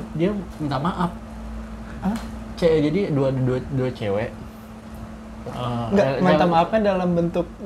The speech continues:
Speaker 2: dia astral terus minta maaf atau dirasukin?
Speaker 1: Iya, jadi itu ada pocong, ada kuntilanak, terus dipeluk pocong sama kuntilanak-, kuntilanaknya, maaf ya.
Speaker 2: Hah.
Speaker 1: Maksudnya
Speaker 2: Udah kayak yang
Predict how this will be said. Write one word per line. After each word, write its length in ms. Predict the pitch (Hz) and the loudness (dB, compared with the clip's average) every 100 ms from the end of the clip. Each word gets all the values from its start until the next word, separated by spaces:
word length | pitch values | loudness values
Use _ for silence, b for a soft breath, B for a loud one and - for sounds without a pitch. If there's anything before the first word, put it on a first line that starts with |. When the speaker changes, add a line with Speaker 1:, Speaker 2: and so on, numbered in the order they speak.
| 165 | 0
Speaker 2:
dia 160 | 170 165 | 4 4
astral 540 | 165 165 - 165 160 | 4 0 2 4 4
terus 160 | 170 170 | 2 0
minta 240 | 165 160 | 0 0
maaf 240 | 151 143 196 | -2 -2 0
atau 240 | 190 190 | 0 2
dirasukin? 880 | 170 160 - 165 165 - 170 175 175 | 4 4 2 -2 -2 -2 0 0 2
Speaker 1:
Iya, 720 | 180 214 220 202 170 165 160 | 6 6 6 6 4 2 0
jadi 160 | 165 143 | 2 2
itu 120 | 175 | 2
ada 80 | 180 | 2
pocong, 400 | 139 113 98 - | 2 2 0 2
ada 140 | 170 127 | 2 2
kuntilanak, 720 | 123 117 104 98 110 131 - | 2 0 0 0 -2 -4 -2
terus 100 | 160 | -2
dipeluk 540 | 143 - 147 165 160 | -2 0 2 4 4
pocong 240 | 113 123 120 | 2 2 2
sama 160 | 120 | 0
kuntilanak-, 420 | 117 131 135 151 - - | 0 0 0 -2 -4 -4
kuntilanaknya, 680 | 135 131 127 139 175 165 151 | -2 0 2 2 2 4 4
maaf 320 | 117 117 135 - | 4 4 2 0
ya. 160 | 123 123 - | -2 -2 -2
Speaker 2:
Hah. 160 | - 170 147 - - - - | -2 -2 0 0 2 2 4
Speaker 1:
Maksudnya 380 | 131 156 175 160 | 4 6 6 6
Speaker 2:
Udah 80 | 170 | 6
kayak 180 | 175 | 6
yang 160 | 175 175 | 6 6